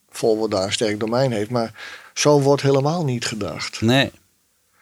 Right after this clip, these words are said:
Speaker 1: En de discussie die wij daar samen hebben, gaat er ook over dat je daar dus geen, daar kun je geen rekening voor sturen.
Speaker 2: Nee.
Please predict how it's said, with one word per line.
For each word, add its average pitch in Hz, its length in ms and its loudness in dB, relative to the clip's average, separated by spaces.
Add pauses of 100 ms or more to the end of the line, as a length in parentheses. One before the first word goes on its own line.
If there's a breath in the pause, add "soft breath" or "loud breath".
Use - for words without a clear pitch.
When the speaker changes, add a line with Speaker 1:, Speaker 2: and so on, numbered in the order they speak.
(180 loud breath)
Speaker 1:
En 135 80 -2
de 135 80 2
discussie 156 440 2
die 135 100 4
wij 123 160 6
daar 120 140 0
samen 117 380 0
hebben, 120 200 0
gaat 131 200 0
er 139 60 2
ook 139 120 2
over 131 240 2
dat 127 180 0
je 131 80 -6
daar 123 240 2
dus 120 160 -4
geen, 120 340 -4 (140)
daar 135 160 2
kun 139 120 -2
je 123 60 0
geen 165 220 0
rekening 156 380 0
voor 120 100 -10
sturen. 113 440 -8 (400)
Speaker 2:
Nee. 98 260 -2